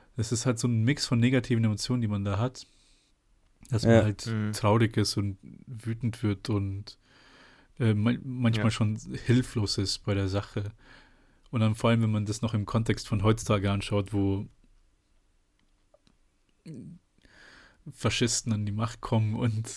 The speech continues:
Speaker 1: äh,
Speaker 3: Ja.
Speaker 1: neue, neue recht-, äh, stark rechte Parteien halt immer mehr und mehr Macht kriegen in heutigen Ländern, ist halt,
Speaker 2: Ja.
Speaker 1: man, man hockt halt da und man kann halt nicht glauben, dass,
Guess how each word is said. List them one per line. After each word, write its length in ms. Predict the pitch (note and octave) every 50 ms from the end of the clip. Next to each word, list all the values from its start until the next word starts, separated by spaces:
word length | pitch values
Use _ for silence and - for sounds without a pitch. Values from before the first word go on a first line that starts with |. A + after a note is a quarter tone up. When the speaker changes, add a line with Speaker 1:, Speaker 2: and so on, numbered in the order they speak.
| - - - D4 - - _ -
Speaker 1:
äh, 560 | - G#2 G2 - - D#3 C#3 B2+ A#2+ A#2+ A#2 D3+ - _ - - - - - - _ _ -
Speaker 3:
Ja. 240 | A#2 A2 A2 A2 A#2
Speaker 1:
neue, 340 | A#2 A2+ A#2 A#2 A#2 A#2
neue 320 | A#2+ A2+ A#2 A#2 A#2 A2+ A2
recht-, 380 | A#2 A#2+ A#2 - - - -
äh, 240 | - F2 F2+ - C#3 C3 - -
stark 360 | - - - A#2 A2+ A#2 -
rechte 260 | A#2 A2+ A2+ - B2
Parteien 520 | G#2 - A2 G#2+ - A#2 A2+ A#2 A#2 A2+ G2+
halt 320 | A2 G#2+ G#2+ G#2+ G#2 -
immer 180 | C3 A#2+ A2+ G#2+
mehr 200 | G#2+ G#2+ A2 A2
und 100 | A2 G#2+
mehr 100 | G#2+ G#2+
Macht 260 | G#2+ A#2 A#2 - -
kriegen 300 | - - A2 G#2 - G#2+
in 280 | G#2+ G#2+ G#2+ A2+ G#2+ -
heutigen 340 | A#2+ B2 - - A#2 G#2
Ländern, 280 | G2+ G2+ G#2 G#2 G#2+ G#2
ist 160 | G#2 G#2 - -
halt, 120 | A2 A2+
Speaker 2:
Ja. 260 | A#2+ A#2 A#2 A2+ A2 - - -
Speaker 1:
man, 220 | C#3+ C#3 B2+ A#2+ A2+
man 260 | G#2 G#2 G#2+ G#2 G2
hockt 200 | A#2+ A#2 - -
halt 180 | B2 A2+ A2+ -
da 80 | G#2+
und 140 | A2+ A2+ G#2+
man 160 | G#2+ G2+ G2 G2 - -
kann 220 | - - A2+ A2
halt 220 | A#2 A#2 A2+ A#2
nicht 220 | A#2 A2 - - -
glauben, 440 | - G#2 G2+ G#2+ A2 G#2+ A2 G#2+ G#2
dass, 400 | G#2+ G#2 G#2 - - - - -